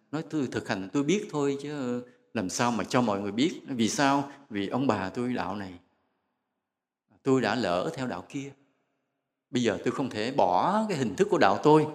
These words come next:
mà tự nhiên đi vào chùa quỳ xuống xin quy y, xin pháp danh được. Cho nên thôi, biết thì để trong lòng, làm được nhiêu đó làm,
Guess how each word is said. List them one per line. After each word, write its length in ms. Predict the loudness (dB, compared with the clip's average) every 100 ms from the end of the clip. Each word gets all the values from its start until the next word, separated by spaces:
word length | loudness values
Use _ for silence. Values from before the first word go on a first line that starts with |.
| -10 -20 _ _ _
mà 200 | -6 -4
tự 200 | -2 -2
nhiên 460 | 2 4 4 2 0
đi 100 | 2
vào 180 | 2 0
chùa 300 | 0 0 0 2
quỳ 220 | 2 2
xuống 220 | -2 -6
xin 240 | -6 -6 -4
quy 160 | -2
y, 180 | 0 0
xin 200 | -2 -6
pháp 200 | -6 -6
danh 240 | -6 -6 -6
được. 220 | -8 -10 _ _ _ _ _ _ -4
Cho 60 |
nên 260 | -2 0 -2
thôi, 200 | -4 0
biết 280 | 2 0 -4
thì 120 | -12 -8
để 180 | -8 -8
trong 180 | -8 -8
lòng, 220 | -8 -10 _ _ _ _ _ _ _ -8
làm 260 | -6 -6
được 160 | -6 -4
nhiêu 220 | -2 0
đó 180 | -2 -4
làm, 260 | -2 -2